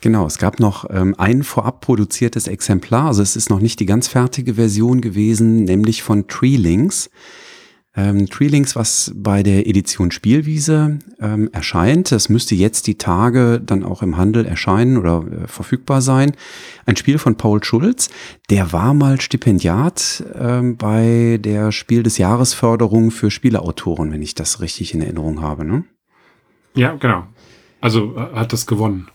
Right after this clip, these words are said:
Speaker 1: Genau, also er hat das Stipendiat auch, äh, eben bekommen. Und Treelings ist jetzt eines der ersten Spiele von ihm, wenn ich das richtig gesehen habe, die bei einem
Speaker 2: Das ist
Speaker 1: Verlag
Speaker 2: sein Erstlingswerk,
Speaker 1: erscheinen.
Speaker 2: ja.
Speaker 1: Ja. Ähm, ist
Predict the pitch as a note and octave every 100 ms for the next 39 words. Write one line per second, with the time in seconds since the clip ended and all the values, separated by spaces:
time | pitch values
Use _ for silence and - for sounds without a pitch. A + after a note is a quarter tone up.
0 | - B2 F2+ D#2+ E2+ F2+ F2 G2 F2+ -
1 | G2+ - G#2 F2+ F2 F2 F2 - G2 F2
2 | F#2+ F2 E2+ - F#2+ E3+ _ _ _ _
3 | _ _ _ _ - - G#2 - A#2 E3+
4 | D#3 B2+ - D#3 - - - - F#2+ B2
5 | B2 B2 A2+ A2+ - - - E2+ E2+ -
6 | E2 F2 G#2 B2 C#3+ A#2 G2+ G#2+ A#2 G#2
7 | - A2 - - G#2+ F#2 G#2 G#2+ G2+ G#2+
8 | G#2 G#2 G#2 F#2 F#2 F#2 F#2 F2 - E2
9 | F2 C3+ D#3+ D3+ B2 A#2+ A2 A2+ G#2+ G2+
10 | A2 A2+ - A#2 G#2 _ _ - - -
11 | - - - - _ A2 A#2 - -